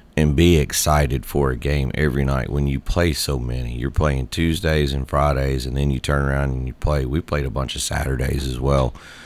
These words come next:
Um, you know, it, it's hard to get up every day, and it, it, it's,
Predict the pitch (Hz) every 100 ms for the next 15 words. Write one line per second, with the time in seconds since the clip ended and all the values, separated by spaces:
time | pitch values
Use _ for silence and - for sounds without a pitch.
0 | - - - 82 76 69 65 60 - -
1 | - - - 87 73 67 76 - 78 -
2 | - - 107 104 90 71 67 71 67 64
3 | - 71 62 65 62 65 65 - 65 58
4 | 71 71 71 69 53 69 57 -